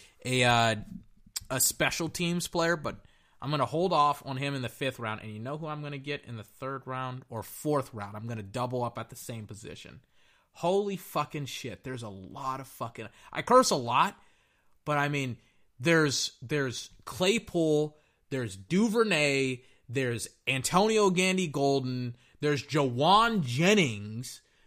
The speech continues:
There's a lot of guys. There's Gabriel Davis.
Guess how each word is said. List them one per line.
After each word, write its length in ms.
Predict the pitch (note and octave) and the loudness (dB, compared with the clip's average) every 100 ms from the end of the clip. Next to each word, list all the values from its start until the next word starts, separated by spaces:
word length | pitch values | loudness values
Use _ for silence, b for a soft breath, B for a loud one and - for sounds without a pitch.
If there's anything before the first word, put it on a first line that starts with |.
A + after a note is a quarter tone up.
| _ | _
There's 280 | B2 A3 C#4+ | 4 4 6
a 60 | D#4 | 2
lot 380 | G#3 D#3+ F3 G#3+ | 2 2 4 2
of 140 | E3+ | 0
guys. 280 | C#3+ D3+ D3 | 2 2 2
There's 220 | C#3 A#2 | -2 -2
Gabriel 440 | A2 F3+ G#3 G#3+ G3 | 0 2 4 2 0
Davis. 520 | E3+ F3 F3+ F3 | 0 0 0 -6